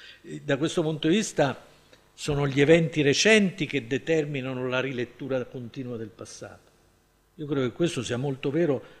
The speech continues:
ripeto, non solo per intere culture politiche, ma anche per noi stessi. Sono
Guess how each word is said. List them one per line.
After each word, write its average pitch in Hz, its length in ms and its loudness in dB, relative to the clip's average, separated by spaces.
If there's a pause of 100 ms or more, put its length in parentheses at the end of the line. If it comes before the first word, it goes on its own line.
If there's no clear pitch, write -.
ripeto, 139 380 -4
non 131 200 -8
solo 175 600 -6 (560)
per 131 140 -8
intere 143 420 0
culture 131 400 -4
politiche, 117 460 -6
ma 120 120 -8
anche 165 240 -6
per 123 140 -6
noi 113 160 -6
stessi. - 480 -6
Sono 123 380 -14